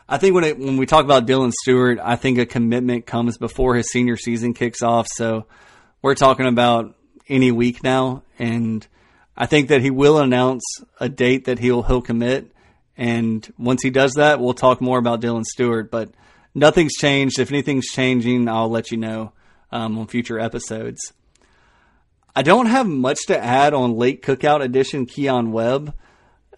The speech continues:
an unranked six-foot-five, two hundred ninety pound defensive lineman from Riverview, Florida.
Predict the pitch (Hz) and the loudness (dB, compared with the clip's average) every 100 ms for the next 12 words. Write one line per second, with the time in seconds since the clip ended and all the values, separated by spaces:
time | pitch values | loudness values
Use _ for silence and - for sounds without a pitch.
0 | - 117 120 117 135 165 156 156 151 151 | -6 0 0 0 2 4 4 4 2 -2
1 | - - - - 143 165 131 135 135 135 | -14 -18 -8 -6 -2 -2 0 6 8 6
2 | 120 - 139 135 123 120 127 127 127 123 | 4 -2 -2 0 2 2 2 2 2 0
3 | 113 131 123 120 117 120 123 120 - 113 | 0 -4 -4 -4 0 2 2 0 -2 -4
4 | 110 117 127 123 117 - 113 107 113 123 | -4 -2 0 0 -2 -4 -4 0 0 0
5 | 147 | -4